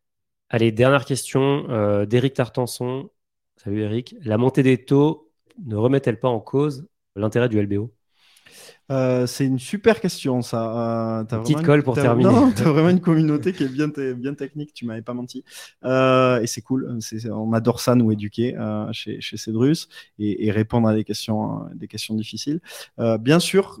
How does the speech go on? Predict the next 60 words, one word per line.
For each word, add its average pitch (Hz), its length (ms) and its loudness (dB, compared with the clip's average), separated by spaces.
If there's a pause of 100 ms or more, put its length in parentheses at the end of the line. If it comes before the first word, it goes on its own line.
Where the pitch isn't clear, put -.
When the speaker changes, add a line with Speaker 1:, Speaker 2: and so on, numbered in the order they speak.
(100)
Speaker 2:
que 127 120 2
ça 123 200 -2
remet. 127 380 2
Et 123 60 0
d'ailleurs, 139 340 2
euh, 117 280 -4
je - 80 -12
sais - 60 -18
pas 120 100 -4
si 123 240 -2
vous 117 140 -6
avez 127 140 2
vu, 165 120 -4
mais 147 100 0
on 123 100 2
est 127 80 2
passé 123 320 -2
des 123 140 0
attentes 120 240 -2
de 123 60 0
rendement 123 320 0
de 127 100 0
deux 123 180 0
sept 135 280 0
à 127 40 2
un 123 100 2
neuf. 143 280 0 (240)
C'est - 140 -10
en 113 80 -2
grande 120 240 -2
partie 127 280 -6
dû 120 200 -2
à 120 60 0
ça, 175 360 -4
Speaker 1:
Ouais. 110 140 2
Speaker 2:
puisque, - 340 -6
euh, 120 300 6
avec 123 180 0
la 127 100 2
remontée 127 340 2
des 123 120 2
taux, 139 160 0
la 113 140 2
dette, 143 300 0
elle 110 120 -2
te - 80 -10
coûte, - 300 -8
euh, 104 200 -2
plus 131 200 -2
cher. 196 280 2 (220)
Tout - 160 -4
à 127 60 6
l'heure, 135 100 4
tu - 140 -4
sais, 131 40 -2
je 120 80 -8
donnais 120 220 -2
l'exemple 123 480 -2
de, 120 80 -2
euh, 117 260 0